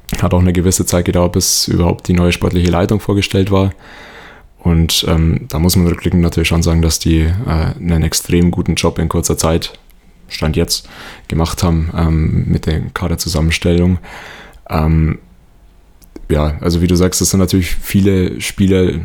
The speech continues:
gerade namhaft-, namhafte Spieler, äh, weggebrochen, was aber sicherlich nach, ja, nach den letzten Jahren jetzt auch nicht das, das Schlimmste ist, einfach mal, ja, so einen gewissen Kahlschlag zu machen, also und sich von, von Spielern, auf die das Spielsystem im-, immer ausgerichtet war, wie Lescano, wie Kittel,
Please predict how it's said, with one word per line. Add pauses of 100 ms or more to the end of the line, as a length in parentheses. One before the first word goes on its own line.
gerade
namhaft-,
namhafte
Spieler,
äh,
weggebrochen, (580)
was
aber
sicherlich
nach, (640)
ja,
nach
den
letzten
Jahren
jetzt
auch
nicht
das,
das
Schlimmste
ist,
einfach
mal,
ja,
so
einen
gewissen
Kahlschlag
zu
machen,
also
und
sich
von, (480)
von
Spielern, (220)
auf
die
das
Spielsystem
im-,
immer
ausgerichtet
war,
wie
Lescano,
wie
Kittel,